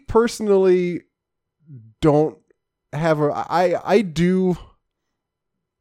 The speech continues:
We, we, we went with the Santa Claus thing until she figured it out on her own. But I don't think it's wrong to say, "No, we're not gonna do that." I would rather just be straight up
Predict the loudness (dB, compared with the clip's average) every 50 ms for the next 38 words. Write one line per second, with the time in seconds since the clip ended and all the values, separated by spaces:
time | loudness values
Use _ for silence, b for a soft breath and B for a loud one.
0 | _ _ _ _ _ _ _ _ _ -8 0 2 2 4 4 0 -2 -2 -2 -4
1 | -4 -2 -4 -2 0 0 0 0 0 -4 -6 -4 -2 -2 -2 -2 -2 -2 -4 -4
2 | -4 -4 -6 -6 -6 -6 -6 -6 -8 -8 -8 -10 -10 -8 -8 -8 -8 -8 -8 -8
3 | -8 -10 -10 -12 -12 -14 -14 -16 -20 -20 _ _ _ _ _ _ _ _ _ _
4 | _ _ _ 2 4 6 6 6 4 4 0 -2 0 0 0 2 2 -2 -2 -2
5 | -6 -10 -12 -12 -14 -16 -20 _ _ _ _ _ _ _ -18 -14 -8 -2 0 2
6 | 4 4 4 4 2 2 0 -2 -4 -6 -8 -6 -4 -2 -2 -2 -2 0 0 0
7 | 0 2 0 0 0 -2 -4 -4 -6 -8 -6 -6 -4 -4 -2 -2 -2 -2 -2 -2
8 | -2 -2 -2 -4 -4 -4 -4 -6 -6 -8 -12 -12 -12 -10 -10 -8 -8 -8 -6 -4
9 | -4 -4 -4 -6 -8 -8